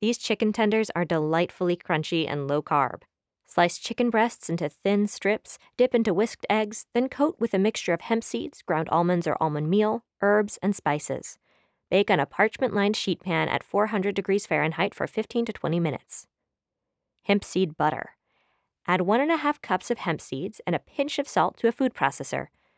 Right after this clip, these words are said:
Blend in one to two minute intervals, scraping down the sides with a silicone spatula until smooth. Or make a nut and seed butter featuring hemp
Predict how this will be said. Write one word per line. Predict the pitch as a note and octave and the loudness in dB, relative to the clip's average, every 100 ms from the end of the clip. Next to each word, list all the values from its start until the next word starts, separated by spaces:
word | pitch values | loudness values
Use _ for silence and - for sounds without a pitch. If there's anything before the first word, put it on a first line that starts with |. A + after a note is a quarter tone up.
| _ _ _ | _ _ _
Blend | F#3 F#3+ G3+ | 2 4 4
in | F#3 D#3+ D#3 | 2 2 2
one | F3+ | 0
to | G#3 | 0
two | - G#3 | 2 4
minute | F#3+ E3 | 4 2
intervals, | - G#3+ G#3+ G#3+ A3+ - | 2 0 2 0 0 -6
scraping | - - C4+ C4+ B3 | -8 0 2 2 2
down | G#3 | 2
the | F#3 | 2
sides | - F3+ D#3+ - | 2 2 2 0
with | - | -10
a | |
silicone | - F3+ E3 D3+ | -6 -4 -2 -4
spatula | D3+ F#3 E3+ - C#3+ C#3 | -2 0 0 0 -2 -2
until | - E3 | -4 -6
smooth. | C#3 - E3+ C3 - _ _ _ _ | -6 -4 -2 -2 -8 _ _ _ _
Or | C#4+ D4+ | 2 4
make | B3+ F#3 - | 4 2 0
a | E3 | 0
nut | E3+ G3 - | 2 0 0
and | G3 | -2
seed | - G3 G#3 | -2 -4 -4
butter | G3 F#3+ F#3+ | 0 0 0
featuring | - B3 - F#3+ F3 | -2 -4 0 0 0
hemp | D3 E3 F3 | 0 -2 -4